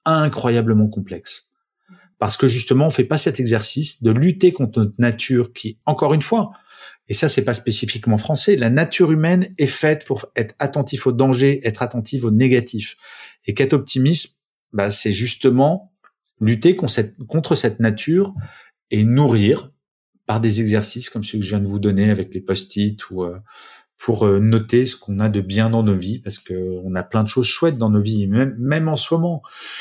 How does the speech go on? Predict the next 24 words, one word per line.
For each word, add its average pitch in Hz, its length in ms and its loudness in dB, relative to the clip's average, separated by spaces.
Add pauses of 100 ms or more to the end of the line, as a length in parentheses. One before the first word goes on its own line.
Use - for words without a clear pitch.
(180)
Là, 120 80 0
vous 117 40 4
voyez, 127 300 4
je 139 80 -2
suis, 107 320 -2
euh, 98 360 0
devant, 110 680 0
euh, 95 60 -2
ma 92 220 -2
fenêtre, 135 600 -4
il 95 60 -2
y 92 80 -6
a 92 80 -6
un 87 160 -12
coin 143 240 -2
de 120 40 -4
ciel 104 320 -2
bleu, 151 260 4
et 185 40 2
je 101 100 -4
me 123 60 -2
dis, « 165 140 -2
C'est 190 160 -4
chouette, 214 520 -4